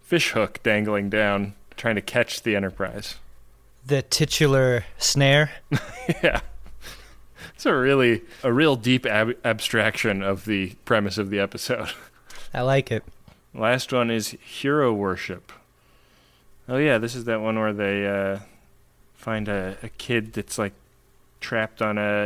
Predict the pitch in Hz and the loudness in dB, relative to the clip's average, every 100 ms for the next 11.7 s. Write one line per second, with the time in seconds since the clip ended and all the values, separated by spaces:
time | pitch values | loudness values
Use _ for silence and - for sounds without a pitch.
0 | 110 101 98 110 104 95 107 110 120 120 | -4 -8 -8 -10 -10 -4 -2 0 -2 -2
1 | - - - _ _ _ 123 113 147 160 | -6 -8 -14 _ _ _ -6 2 4 6
2 | 214 113 104 104 107 104 - 120 127 - | 4 2 2 0 -4 -6 -4 -4 -4 -6
3 | 123 127 127 131 135 131 131 _ - - | -6 -6 -2 0 0 -4 -12 _ -20 -20
4 | - 120 104 95 - 131 - 113 127 - | -12 -6 -6 -6 -6 -6 -6 -6 -6 -8
5 | - - 143 117 95 104 113 117 107 104 | -10 -8 -6 -6 -6 2 4 6 6 4
6 | 104 107 107 101 95 95 95 95 92 98 | -2 -6 -2 -2 -2 0 -2 -2 -6 -10
7 | 92 - 113 104 - 101 90 92 92 92 | -10 -8 -4 -4 -6 -6 -6 -6 -8 -10
8 | 92 - - 101 90 - 107 101 - 101 | -14 -18 -16 -14 -12 -10 -8 -6 -6 -4
9 | 87 82 98 98 95 90 95 - 101 - | -4 -6 -10 -8 -8 -8 -10 -12 -16 -20
10 | - - - - _ - - - 131 135 | -20 -20 -20 -20 _ -20 -18 -6 -2 2
11 | 143 127 113 117 - 107 | 4 6 6 4 2 0